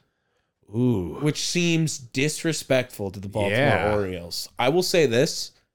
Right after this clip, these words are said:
Speaker 2: not that it's part of the
Speaker 1: Okay,
Speaker 2: thing.
Speaker 1: what, what was it again?
Speaker 2: Seventy-six and a half. Give me the under on both of them, but Baltimore will win more games than the Marlins.
Speaker 1: I'm gonna take the under on, uh, the Marlins over on the Orioles.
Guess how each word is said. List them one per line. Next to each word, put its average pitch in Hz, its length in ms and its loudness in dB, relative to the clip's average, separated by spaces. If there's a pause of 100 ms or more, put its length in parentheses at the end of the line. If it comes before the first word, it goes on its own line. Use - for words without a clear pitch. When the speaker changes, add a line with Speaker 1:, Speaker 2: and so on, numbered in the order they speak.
(440)
Speaker 2:
not 123 220 -2
that 127 80 4
it's 117 140 0
part 120 240 2
of 117 80 4
the 175 60 6
Speaker 1:
Okay, 147 80 2
Speaker 2:
thing. 143 140 6
Speaker 1:
what, 160 180 2
what 143 120 4
was 190 200 6
it 202 240 6
again? 214 240 2
Speaker 2:
Seventy-six 175 600 2
and 147 80 -2
a 120 40 0
half. 107 320 -2
Give 151 100 -2
me 175 100 2
the 147 460 2 (580)
under 175 520 4
on 147 240 4
both 131 340 4
of 160 80 -4
them, 170 280 2
but 131 360 2 (400)
Baltimore 139 560 4
will 117 180 2
win 120 240 2
more 117 260 0
games 110 340 0
than 113 100 -4
the 107 60 -4
Marlins. 92 680 -8
Speaker 1:
I'm 165 120 6
gonna 208 120 4
take 170 200 -2
the 139 200 0
under 139 480 4
on, 117 600 2 (560)
uh, 110 280 4
the 104 100 -2
Marlins 101 640 2 (120)
over 104 340 0
on 90 120 0
the 87 120 -4
Orioles. - 800 -8